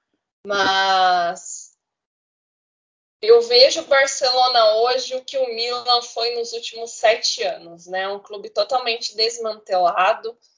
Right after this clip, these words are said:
quebrado economicamente e que vai sofrer por um tempo, não sei se tanto quanto o Milan, mas vai sofrer por, por um tempo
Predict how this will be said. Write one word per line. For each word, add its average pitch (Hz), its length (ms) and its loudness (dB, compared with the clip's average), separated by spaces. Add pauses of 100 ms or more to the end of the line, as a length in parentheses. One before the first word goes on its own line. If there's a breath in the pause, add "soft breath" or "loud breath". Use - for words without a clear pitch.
(160)
quebrado 208 640 2
economicamente 220 1300 -4
e - 140 -10
que - 220 -14
vai 277 120 2
sofrer 247 760 0
por 302 120 -16
um 294 160 -12
tempo, 214 560 -6 (420)
não 269 240 2
sei - 240 -2
se - 300 -12
tanto 233 440 0
quanto 196 340 -8
o 214 80 -16
Milan, 208 380 -6
mas 214 200 -6
vai 226 140 0
sofrer 226 680 -2
por, 247 400 -12 (140)
por 254 160 -2
um 269 160 -2
tempo 208 320 -2